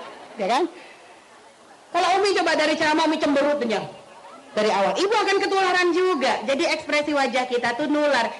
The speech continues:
Ini termasuk dakwah paling kecil. Cara kita untuk menjaga Nabi paling sederhana. Senyum. Karena ada makna sodakoh.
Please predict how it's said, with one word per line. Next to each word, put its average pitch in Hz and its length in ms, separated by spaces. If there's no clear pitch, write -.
Ini 349 240
termasuk 311 560
dakwah 285 400
paling 302 320
kecil. 330 520
Cara 302 320
kita 311 400
untuk 311 240
menjaga 294 460
Nabi 302 260
paling 339 320
sederhana. 359 800
Senyum. 226 560
Karena 226 320
ada 208 180
makna 208 320
sodakoh. 180 640